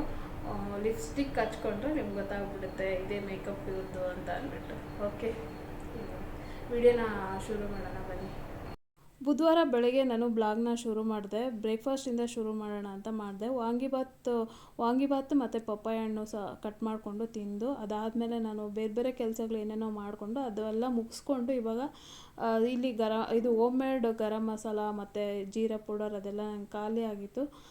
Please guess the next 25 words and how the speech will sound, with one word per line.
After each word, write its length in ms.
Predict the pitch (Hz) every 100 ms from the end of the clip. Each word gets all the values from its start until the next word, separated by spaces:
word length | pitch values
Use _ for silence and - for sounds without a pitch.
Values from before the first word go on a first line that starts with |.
| - 220
ಅದಕ್ಕೋಸ್ಕರ 500 | 226 226 220 226 220
ಇಲ್ಲಿ 360 | 208 208 208
ಮಾಡೋಣ 440 | 202 196 196 208 202
ಅಂತ 240 | 190 208
ಮಾಡ್ತಾಯಿದ್ದೀನಿ. 680 | 226 202 190 208 196 202 262
ನಾನಿಲ್ಲಿ 460 | 254 233 226 226 226
ಪಲಾವ್ 360 | 226 214 214 220
ಎಲೆ 160 | 220
ತೊಗೊಂಡಿದ್ದೀನಿ, 640 | 220 208 208 196 196 240 285 - -
ಸ್ಟಾರ್ 340 | - 262 262 254
ಅನೀಸ್ 380 | 226 226 233 226
ಮತ್ತು 320 | 214 208 -
ಚಕ್ಕೆ, 600 | 226 - 214 214 214 -
ಸೋಂಪು 800 | - 226 226 220 208 208 202 -
ಮತ್ತು 560 | 220 214 208 208 202 208
ಲವಂಗ, 420 | 208 220 214 208 208 208 196
ಜಾ-, 420 | 220 214 214 208
ಆ, 220 | 214 214
ಜಾಪತ್ರೆ, 1000 | 208 220 220 240 226 214 214 - - - - -
ಆಮೇಲೆ 600 | 226 220 214 208 208 214
ಏಲಕ್ಕಿ, 580 | 220 226 226 - 220 208
ಜೀರಿಗೆ 540 | 214 226 220 220 214 208 - 220 - - -
ಮತ್ತು 300 | 214 220 208
ಧನಿಯಾ, 420 | 214 220 226 214
ಮೆಣಸು 580 | 214 208 208 214 226